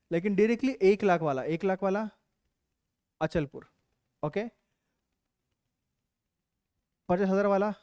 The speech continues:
अंजनगाव सुरजी, ओके? आणि वरुड, कळलं? हं? अशा प्रकारे, getting all? हां,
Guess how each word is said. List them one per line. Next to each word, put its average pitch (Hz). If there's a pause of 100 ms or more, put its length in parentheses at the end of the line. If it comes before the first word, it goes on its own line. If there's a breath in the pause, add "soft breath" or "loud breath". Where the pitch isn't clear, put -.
(140)
अंजनगाव 185 (360)
सुरजी, 139 (680)
ओके? 180 (1500)
आणि 180
वरुड, 139 (1000)
कळलं? 196 (400)
हं? 214 (400 soft breath)
अशा 190
प्रकारे, 139 (320)
getting 214
all? 135 (420)
हां, 262